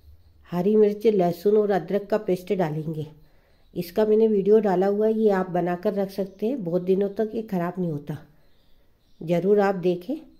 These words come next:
इसे अच्छी तरह फ्राई कर लेंगे। अदरक, लहसुन, हरी मिर्च डालने से बहुत बढ़िया टेस्ट आता है। दो तीन टमाटर को मैंने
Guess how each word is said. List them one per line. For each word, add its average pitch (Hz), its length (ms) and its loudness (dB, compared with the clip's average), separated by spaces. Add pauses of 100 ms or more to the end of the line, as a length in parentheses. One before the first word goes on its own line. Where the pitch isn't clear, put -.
(220)
इसे 175 220 -4
अच्छी 185 260 -6
तरह 196 220 -2
फ्राई 180 300 -4
कर 185 180 -4
लेंगे। 190 360 0 (1040)
अदरक, 196 400 -2
लहसुन, 180 380 0
हरी 185 200 -2
मिर्च 190 300 -2
डालने 175 360 0
से 196 140 -6
बहुत 185 240 -2
बढ़िया 196 300 0
टेस्ट 180 360 -4
आता 185 220 -4
है। 226 160 -8 (2250)
दो 180 180 -4
तीन 190 220 -2
टमाटर 185 460 -2
को 196 160 -2
मैंने 190 300 0